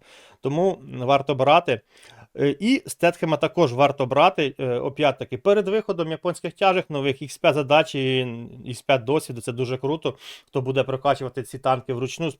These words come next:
там, п'я-, з п'ятого рівня, наприклад, да, то задачки на ікс п'ять досвіду вам дуже допоможуть. Вигодні пропозиції, насправді. Е, <clears throat> можна брати.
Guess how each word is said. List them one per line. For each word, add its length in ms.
там, 300
п'я-, 160
з 60
п'ятого 400
рівня, 220
наприклад, 480
да, 220
то 60
задачки 520
на 60
ікс 100
п'ять 160
досвіду 320
вам 180
дуже 200
допоможуть. 540
Вигодні 360
пропозиції, 680
насправді. 600
Е, 240
<clears throat> 1200
можна 400
брати. 400